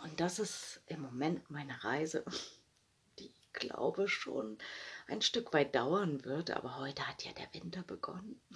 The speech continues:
mit Schnee und Kälte, ganz, ganz kalt. Und, ähm, das ist ein perfekter Start für diese Reise, finde ich. Oh, mir sind gerade die Füße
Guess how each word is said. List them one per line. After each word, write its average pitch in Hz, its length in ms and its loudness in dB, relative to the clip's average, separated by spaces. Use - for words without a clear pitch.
mit - 180 -6
Schnee - 540 -2
und - 240 -10
Kälte, 190 480 -8
ganz, - 480 -10
ganz - 260 -10
kalt. - 640 -4
Und, 160 680 -8
ähm, 160 500 -10
das - 220 -8
ist - 520 -2
ein 185 180 -4
perfekter - 640 -8
Start - 500 -4
für - 160 -2
diese 139 360 0
Reise, 107 300 -4
finde - 240 -16
ich. - 180 -8
Oh, - 120 -6
mir - 100 -16
sind - 160 -10
gerade - 240 -12
die - 80 -20
Füße - 300 -14